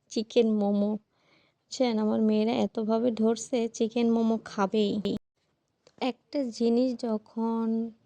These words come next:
ভাইরাল হয় তো সেটা অনেক পরে গিয়ে আমরা হচ্ছে ট্রাই করি। আমি, আমি যে পরিমাণ অলস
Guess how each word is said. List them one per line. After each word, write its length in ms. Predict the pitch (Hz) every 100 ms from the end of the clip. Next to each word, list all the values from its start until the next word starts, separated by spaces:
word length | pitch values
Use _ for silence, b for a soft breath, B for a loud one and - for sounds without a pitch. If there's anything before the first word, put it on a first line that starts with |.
| _ _ _ _ -
ভাইরাল 480 | 175 190 208 214 226
হয় 360 | - 202 202 247 _ b b b b b _
তো 80 | 214 196 208
সেটা 360 | - 226 247 233
অনেক 600 | 254 220 233 254 254 254 247 _ - - _ _ _
পরে 220 | - 226 233
গিয়ে 180 | 226 226
আমরা 240 | 214 202
হচ্ছে 260 | 196 208 214
ট্রাই 280 | - 185 180
করি। 240 | - 190 208
আমি, 260 | 180 190 233 233
আমি 220 | 214 196
যে 180 | 190 220
পরিমাণ 460 | 220 254 262 254 247 226 - _ 208
অলস 360 | 214 233 214